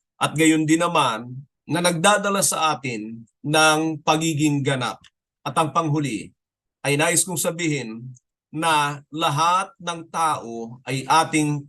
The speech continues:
kapwa. Lahat ng tao ay ating kapwa. Hindi kapwa insekto, hindi kapwa hayop, kundi kapwa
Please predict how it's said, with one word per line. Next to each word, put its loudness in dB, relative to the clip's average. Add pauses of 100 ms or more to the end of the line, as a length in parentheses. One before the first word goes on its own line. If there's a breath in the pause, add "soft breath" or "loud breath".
kapwa. 0 (640)
Lahat 0
ng -10
tao -4
ay -6
ating 0
kapwa. 0 (640)
Hindi 2
kapwa 2
insekto, 0
hindi -4
kapwa 0 (160)
hayop, 2 (320)
kundi -2
kapwa 0